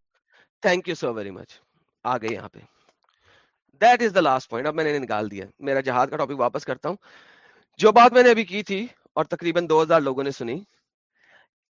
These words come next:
ہم منہ بولے رشتوں کو نہیں مانتے، لیکن جس کو اللہ نے کہہ دیا ہے ہم اس کو مان لیں گے۔ یہی بول رہا تھا میں، یہی میں نے ابھی سارا ایکسپلین کیا کہ آپ دو بہنوں کے ساتھ اکٹھی شادی نہیں کر سکتے،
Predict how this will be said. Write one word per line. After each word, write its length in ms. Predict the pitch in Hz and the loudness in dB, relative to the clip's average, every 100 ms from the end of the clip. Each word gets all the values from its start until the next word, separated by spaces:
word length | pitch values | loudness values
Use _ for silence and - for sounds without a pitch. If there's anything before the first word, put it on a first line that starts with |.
| - - | -8 4
ہم 260 | 208 247 214 | 4 4 0
منہ 140 | 226 | 0
بولے 260 | 220 226 226 | 2 2 4
رشتوں 300 | 196 - 208 | 2 -2 -4
کو 120 | 208 | -2
نہیں 160 | 185 180 | -4 0
مانتے، 440 | 196 180 175 180 262 - | 0 0 -2 -4 -4 2
لیکن 360 | 233 262 294 | 4 4 0
جس 240 | 226 302 - | 2 0 2
کو 140 | 311 - | 2 4
اللہ 340 | 247 254 320 | 4 6 6
نے 120 | 359 381 | 6 4
کہہ 200 | 320 277 | 4 4
دیا 240 | 254 226 | 4 6
ہے 220 | 196 170 214 _ _ - | 6 4 0 _ _ -4
ہم 160 | 202 | -2
اس 120 | 190 | -2
کو 100 | - | -4
مان 180 | 185 139 | -4 -2
لیں 180 | 117 101 | -4 -10
گے۔ 80 | 90 _ _ _ _ _ _ _ _ | -16 _ _ _ _ _ _ _ _
یہی 320 | 151 190 220 | -6 -4 -2
بول 200 | 170 131 | -4 -6
رہا 120 | 110 | -6
تھا 140 | 104 104 | -10 -14
میں، 100 | 104 117 _ _ _ _ _ _ _ _ - | -20 _ _ _ _ _ _ _ _ _ -16
یہی 340 | 180 202 220 | -2 0 2
میں 120 | 240 202 | 0 0
نے 80 | |
ابھی 140 | 180 160 | 0 -2
سارا 180 | 151 127 | -4 -4
ایکسپلین 360 | 120 107 95 | -6 -14 -18
کیا 160 | - 69 _ _ _ _ _ _ _ _ - | -18 -20 _ _ _ _ _ _ _ _ -2
کہ 80 | 185 - | -2 4
آپ 360 | 190 196 220 | 6 8 6
دو 360 | 185 190 196 226 | 2 2 4 4
بہنوں 340 | 226 185 202 | 4 2 2
کے 100 | 208 | -4
ساتھ 180 | 214 208 | -2 -2
اکٹھی 240 | 208 196 208 | -2 -8 -2
شادی 220 | 196 185 | -2 -2
نہیں 100 | 208 | -4
کر 100 | 185 | -4
سکتے، 320 | 143 - 101 | -6 -12 -16